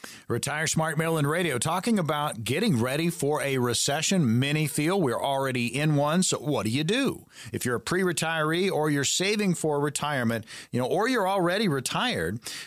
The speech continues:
uh, you save, uh, you save as much as you possibly can. And the next one, you have to, absolutely have to pay down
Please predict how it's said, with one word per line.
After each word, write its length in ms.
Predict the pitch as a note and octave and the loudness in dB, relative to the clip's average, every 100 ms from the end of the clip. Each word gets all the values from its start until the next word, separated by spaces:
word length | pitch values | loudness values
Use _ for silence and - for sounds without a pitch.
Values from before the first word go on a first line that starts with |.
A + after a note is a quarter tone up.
| - | -6
uh, 120 | B2 | -2
you 180 | A2 G2+ | 0 0
save, 680 | - D3+ D#3 F#3 G#3 G3+ F3+ | 0 0 0 0 0 -2 -6
uh, 220 | B2 B2 A2+ | -4 -2 -2
you 120 | A2+ | -2
save 300 | - C3+ D3 | -2 0 0
as 120 | A#2 | 0
much 240 | A#2+ C3 | 0 0
as 100 | B2 | 0
you 80 | A#2 | -2
possibly 640 | A2 - B2 A#2+ B2 A2 | -4 -4 -2 0 0 0
can. 380 | A2 B2 G#2+ F2+ | -2 -2 -2 0
And 100 | G2 | 0
the 60 | A2 | 2
next 340 | C#3 A3 - | 0 0 -2
one, 320 | C#3+ A#2+ A2+ A2 | 0 0 0 0
you 140 | B2 | 0
have 460 | A#2 D3 D#3 B2+ - | -2 -2 -4 -6 -4
to, 240 | - E2 | -4 -4
absolutely 600 | - C3 C#3+ - C#3 B2 | -4 -4 -2 -2 0 0
have 340 | A2 C#3 D3+ E3 | -2 -2 -4 -2
to 80 | D#3+ | -4
pay 200 | D#3 D3+ | -2 -2
down 460 | C#3 G#2+ G2+ G2+ | -2 -2 0 -2